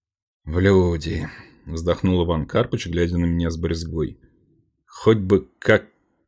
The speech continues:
Какие там люди?" Разоблачившись наконец, Иван Карпыч принялся одарять домашних хозяина дома немудрящими деревенскими гостинцами,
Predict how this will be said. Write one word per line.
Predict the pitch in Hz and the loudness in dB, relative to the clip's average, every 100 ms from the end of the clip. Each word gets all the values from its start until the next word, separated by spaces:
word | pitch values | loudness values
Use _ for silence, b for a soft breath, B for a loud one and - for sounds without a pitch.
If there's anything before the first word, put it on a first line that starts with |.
| _ _ _ _ _ _ - | _ _ _ _ _ _ -6
Какие | 95 - - 160 | -4 -4 -4 -6
там | - 78 80 | -6 -6 -4
люди?" | 80 95 95 87 - _ _ _ _ _ _ _ _ _ _ _ _ _ _ | -4 -4 -4 -6 -16 _ _ _ _ _ _ _ _ _ _ _ _ _ _
Разоблачившись | 82 90 101 127 151 185 202 165 - | -4 2 4 4 2 2 0 -2 -2
наконец, | 107 110 104 151 185 - | -2 2 4 4 2 0
Иван | 104 147 165 | 2 2 2
Карпыч | - 165 165 123 | 4 2 2 -6
принялся | - 104 95 85 - 165 | -2 0 2 0 0 0
одарять | 135 95 117 | 4 6 6
домашних | 98 90 98 - 98 | 4 2 2 -2 -6
хозяина | - 82 90 90 87 80 | -4 -2 2 2 2 0
дома | 85 156 165 | 2 2 2
немудрящими | 147 104 87 92 196 - 143 127 | 2 2 0 0 0 0 0 0
деревенскими | 101 92 107 117 - 104 98 | 2 2 2 0 -2 -2 0
гостинцами, | 101 95 - 101 80 - 71 | -2 -4 -2 -2 -2 -6 -12